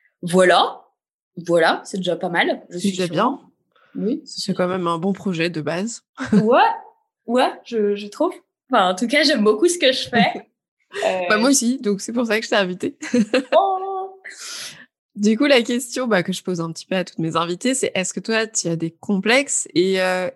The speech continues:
Speaker 2: comment elles ont, ils ont influé sur ta vie personnelle et professionnelle ?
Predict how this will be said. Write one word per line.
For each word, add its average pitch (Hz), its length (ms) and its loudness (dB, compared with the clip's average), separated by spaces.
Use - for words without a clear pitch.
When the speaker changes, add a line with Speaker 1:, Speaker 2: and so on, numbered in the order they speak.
Speaker 2:
comment 214 260 0
elles 214 220 -4
ont, 190 420 -6
ils 190 200 -8
ont 175 280 -8
influé 208 320 2
sur 240 180 0
ta 180 160 0
vie 190 180 -2
personnelle 202 520 -2
et 196 60 -4
professionnelle ? 175 720 -6